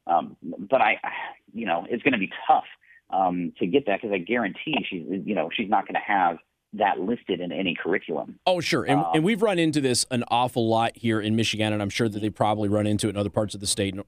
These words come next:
Speaker 2: certainly around the country where teachers who are not supposed to be assigning certain books are just keeping those books inside the classroom so they don't get
Speaker 1: Mm-hmm.
Speaker 2: taken home and the parents don't learn about it.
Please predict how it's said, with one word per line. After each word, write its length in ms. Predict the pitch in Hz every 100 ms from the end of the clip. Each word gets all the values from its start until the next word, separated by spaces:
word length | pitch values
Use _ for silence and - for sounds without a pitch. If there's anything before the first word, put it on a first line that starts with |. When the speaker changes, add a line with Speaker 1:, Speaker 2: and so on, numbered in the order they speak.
| -
Speaker 2:
certainly 320 | 131 117 104
around 160 | 98
the 60 | 92
country 320 | - 123 104
where 260 | 92 98 92 _ _ _
teachers 340 | - 185 170 143
who 80 |
are 80 | 139
not 240 | 120 131 -
supposed 300 | 113 127 -
to 60 |
be 100 | 117
assigning 420 | 101 - 120 117
certain 280 | 107 127 107
books 300 | 95 123 -
are 60 | 110
just 160 | 110
keeping 340 | - 143 131 117
those 260 | 113 113
books 420 | 82 101 131 - -
inside 500 | 131 135 - 123 113
the 60 | 107
classroom 560 | 117 110 117 156 170 - _ _
so 100 | 104
they 80 | 135
don't 120 | 135
get 80 | 120
Speaker 1:
Mm-hmm. 100 | -
Speaker 2:
taken 160 | 131 113
home 260 | 123 117
and 60 | 110
the 60 | 104
parents 260 | 107 107
don't 160 | 107 92
learn 160 | 104
about 240 | 90 71
it. 100 | 69